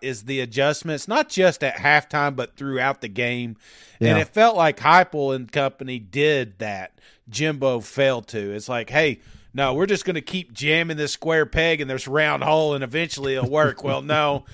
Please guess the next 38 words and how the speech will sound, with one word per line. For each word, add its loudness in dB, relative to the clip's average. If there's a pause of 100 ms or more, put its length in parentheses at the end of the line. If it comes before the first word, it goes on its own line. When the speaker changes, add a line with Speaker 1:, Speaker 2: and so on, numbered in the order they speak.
(140)
Speaker 1:
<laughs> -20
you're -6
flying 2
back 4
to -12
College 2
Station -2
with -6
another -4
loss. -4 (480)
Speaker 2:
Well, 6
how 2
about 0
a 2
comment -2
here 0
from -4
Will 2
Eubanks? 0
How -2
about 0
that 0
volunteer 0
defense, -2
though? -4
So, -2
uh, 0 (300)
let, 0
Speaker 1:
Yeah. -10
Speaker 2:
l-, -8
let 0
me 2
ask -2
you -2
this -2
quick. -6
Uh, 0 (420)
are, 2